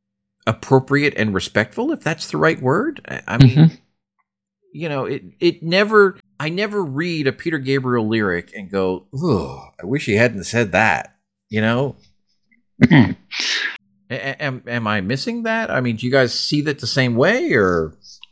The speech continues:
Speaker 2: Yeah.
Speaker 1: And, and I, I just, I find it, I find it to be noteworthy. And, and along those lines, <laughs> the most interesting aspect of this whole thing, certainly with Biko,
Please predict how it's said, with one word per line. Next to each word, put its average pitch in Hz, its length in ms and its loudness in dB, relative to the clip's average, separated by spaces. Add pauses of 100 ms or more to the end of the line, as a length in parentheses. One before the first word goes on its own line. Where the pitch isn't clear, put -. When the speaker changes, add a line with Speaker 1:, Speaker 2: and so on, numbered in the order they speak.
(120)
Speaker 2:
Yeah. 135 280 4 (360)
Speaker 1:
And, 151 140 -8
and 151 100 -2
I, 156 160 -2
I 180 60 -2
just, 196 260 -4
I 170 100 0
find 214 440 -2
it, 190 180 0 (500)
I 160 80 0
find 214 300 2
it 202 100 -4
to 170 60 -2
be 143 140 0
noteworthy. 113 760 0
And, 131 240 0
and 147 240 -2
along 165 600 6
those 202 280 6
lines, 113 640 2 (320)
<laughs> 139 80 0 (1600)
the 131 140 4
most 160 360 2
interesting 165 600 2
aspect 120 680 2
of 107 380 4
this 120 220 2
whole 110 260 4
thing, 104 320 0
certainly 131 420 0
with 98 240 -2
Biko, 67 540 -2